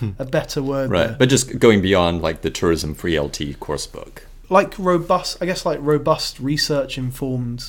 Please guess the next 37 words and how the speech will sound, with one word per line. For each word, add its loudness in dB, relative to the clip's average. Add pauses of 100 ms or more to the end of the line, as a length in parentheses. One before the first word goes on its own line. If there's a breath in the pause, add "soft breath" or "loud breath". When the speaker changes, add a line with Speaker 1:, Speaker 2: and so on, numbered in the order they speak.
(120)
Speaker 1:
Mm. -2
Speaker 2:
like, -6
tourism -2
knowledge, -2
how 0
to 0
Speaker 1:
Mm-hmm. 0
Speaker 2:
incorporate -4
that -6
into -6
my, -4
um, -8
my -10
teaching, -6
I -12
guess. -16
Yeah. -2
Speaker 1:
Mm-hmm. -4 (120)
Speaker 2:
So, -10
um, -8 (340 soft breath)
I'm 0
coming -2
at -6
it -10
from -10
that -10
perspective. -8
Matt, 0
you've -4
got -6
more 2
of -6
a -8
kind -8
of -
a -8
clil -4